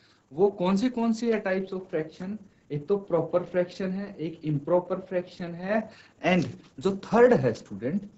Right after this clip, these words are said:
ये देखिए, ये है mixed fraction। तो यहाँ पे ये चीज आपको पता लगती है कि यहाँ पे तीन प्रकार की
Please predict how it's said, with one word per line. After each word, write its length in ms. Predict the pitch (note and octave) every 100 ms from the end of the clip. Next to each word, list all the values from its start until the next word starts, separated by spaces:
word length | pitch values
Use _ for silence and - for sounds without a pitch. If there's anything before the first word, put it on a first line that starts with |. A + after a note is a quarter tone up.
| -
ये 120 | D3
देखिए, 380 | A#2 - G#2 G2 - _ - - -
ये 240 | D3+ B3+ G#3+
है 180 | C4+ A#3+
mixed 400 | F3+ G#3+ - -
fraction। 500 | C#3+ B2 - G#2+ G#2 _ _ _ -
तो 80 | C4+
यहाँ 440 | G3+ D#3 F#3+ C#4 D4
पे 80 | A#3
ये 260 | C4 G3+ A3
चीज 280 | A#3 A#3+ G#3+
आपको 240 | G3+ G#3
पता 220 | G3+ G3+
लगती 320 | G3+ F#3+ -
है 60 | G#3
कि 60 | G3+
यहाँ 160 | G3
पे 120 | G3+ - -
तीन 240 | G#3+ C4 B3+
प्रकार 440 | E3 - C#3 C3
की 240 | - B3+